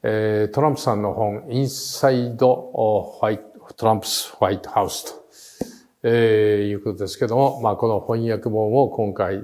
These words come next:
出しましたので、えー、そ-、この本についてのお話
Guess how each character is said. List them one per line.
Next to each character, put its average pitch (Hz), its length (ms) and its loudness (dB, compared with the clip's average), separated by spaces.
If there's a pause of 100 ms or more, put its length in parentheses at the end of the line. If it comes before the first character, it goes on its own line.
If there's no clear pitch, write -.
出 92 120 -8
し - 120 -12
ま 104 80 -4
し - 100 -12
た 104 120 -4
の 95 100 -10
で、 107 220 2 (400)
え 107 180 2
ー、 101 60 0
そ-、 - 140 -12
こ - 180 -4
の 113 80 2
本 107 180 0
に 92 80 -8
つ - 140 -8
い 95 100 -6
て 117 140 4
の 127 340 4
お - 60 -4
話 95 440 -6